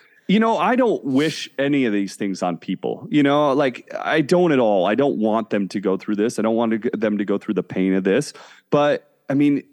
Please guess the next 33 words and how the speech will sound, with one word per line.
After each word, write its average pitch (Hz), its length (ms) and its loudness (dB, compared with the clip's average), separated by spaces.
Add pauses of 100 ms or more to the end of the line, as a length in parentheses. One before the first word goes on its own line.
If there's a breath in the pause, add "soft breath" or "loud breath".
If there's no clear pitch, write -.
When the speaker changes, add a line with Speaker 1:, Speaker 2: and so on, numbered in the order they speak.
(680)
Speaker 2:
you 156 180 2
have 196 360 0
to 185 100 0
go 151 200 0
through 147 240 -2
it 143 160 -6
anyways, 87 720 -4
right? 151 380 2 (320)
So - 180 0
why 165 240 2
not 180 220 0
use 110 320 0
it? - 160 -6 (960)
J-, 190 120 0
like 170 220 0
you're 156 120 4
saying, 92 340 0
treat 220 260 0
it 208 120 2
as 165 160 0
a 143 60 2
gift, - 540 -6
Speaker 1:
Mm. 185 280 2
Speaker 2:
right? 175 380 0 (240)
Because - 220 -2
otherwise 185 420 0
we 151 60 -2
can 151 140 -2
let 147 180 2
it 127 100 -2
destroy 131 500 0
us, 110 440 -4
right? 131 420 0